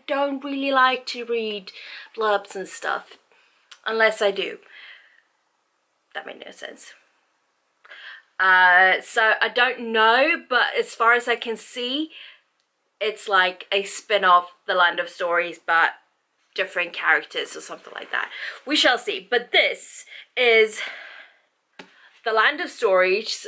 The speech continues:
which is a complete series. Well, it is now. <laughs> I mean, for all it's worth, it could, like, start doing more books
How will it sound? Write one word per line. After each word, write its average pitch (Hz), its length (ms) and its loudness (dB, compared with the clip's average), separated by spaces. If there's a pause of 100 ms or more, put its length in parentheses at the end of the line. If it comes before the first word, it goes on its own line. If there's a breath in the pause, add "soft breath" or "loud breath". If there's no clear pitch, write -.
which 190 380 -2
is 185 200 -2
a 190 100 0
complete 294 520 -2
series. 220 880 2 (1600 loud breath)
Well, 214 180 4
it 220 100 6
is 214 200 4
now. 185 340 4
<laughs> 262 120 -4 (2000 loud breath)
I 233 160 -2
mean, 214 420 0 (1700)
for 262 380 4
all 262 240 8
it's 254 220 -4
worth, 233 400 4
it 233 200 -2
could, 214 400 -2
like, 208 320 0
start 196 480 2 (640)
doing 196 380 0
more 185 260 -2
books 185 500 -2